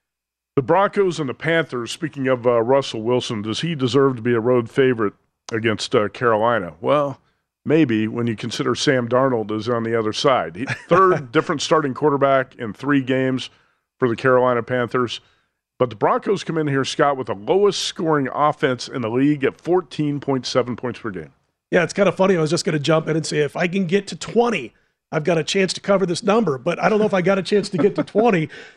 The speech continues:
Speaker 2: Uh, yep, we still used them in our, in our contest. I think that's the only game. I, I think I saw your contest plays. Only game where we're butting heads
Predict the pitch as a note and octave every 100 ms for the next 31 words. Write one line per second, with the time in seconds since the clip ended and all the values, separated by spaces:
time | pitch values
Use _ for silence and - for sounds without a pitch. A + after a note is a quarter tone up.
0 | _ D#3+ D#3 D#3+ F3+ G3 - G#3 - G#3+
1 | G3 A#3 G3 F3 E3+ D#3+ E3+ F3 E3 D#3+
2 | F#3+ A3 F3 D3+ F#3+ C4 A3+ A#3 - G3
3 | G#3 G3+ D3+ E3+ F3 C#3 - _ - -
4 | D#3 F#3 E3+ G3 F3 D#3+ E3+ E3 D#3+ D3
5 | E3 C#3 D#3+ D3+ D#3 C#3+ C#3+ C#3 D#3 C3+
6 | E3 D3